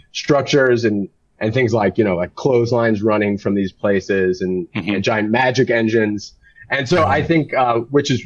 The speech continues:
Speaker 1: you know, part of the reason why our, the, all of our covers for the series are not, like, action splash pages or anything. They're all snapshots of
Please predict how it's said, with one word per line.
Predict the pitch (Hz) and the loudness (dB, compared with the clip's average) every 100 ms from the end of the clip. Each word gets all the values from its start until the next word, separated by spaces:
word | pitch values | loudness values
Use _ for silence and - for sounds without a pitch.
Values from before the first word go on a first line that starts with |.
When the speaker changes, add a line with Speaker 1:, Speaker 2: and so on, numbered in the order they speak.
| - | -2
Speaker 1:
you | 131 | 0
know, | 98 | 0
part | - 170 | 0 2
of | |
the | 143 | 4
reason | 135 123 127 | 2 2 2
why | 117 117 117 110 - _ _ _ - | 4 4 2 0 -4 _ _ _ -2
our, | 107 98 - | -2 -2 -2
the, | 104 92 - - | -2 0 -2 0
all | 131 175 | 2 2
of | 120 | 2
our | 104 | 0
covers | - 101 92 92 - - - - | 0 0 2 0 -2 -14 -16 -6
for | |
the | 98 98 90 | -2 0 0
series | - 165 170 98 87 - - _ _ _ | 0 2 4 2 0 -6 -18 _ _ _
are | - 110 | -2 0
not, | 120 120 113 | 2 0 0
like, | 113 101 _ - | -2 -2 _ -2
action | 117 113 - 113 104 | -2 0 0 0 0
splash | 98 - 117 113 - | -2 -2 -2 -2 -2
pages | 107 92 92 | 0 0 0
or | 98 | 0
anything. | 113 - 85 | 0 -2 -2
They're | 95 | -2
all | 98 117 110 104 95 - _ _ _ _ - | 0 0 2 2 0 -6 _ _ _ _ -10
snapshots | - 135 120 131 117 107 - - | -2 0 0 0 0 0 -4 -2
of | 113 107 | 0 0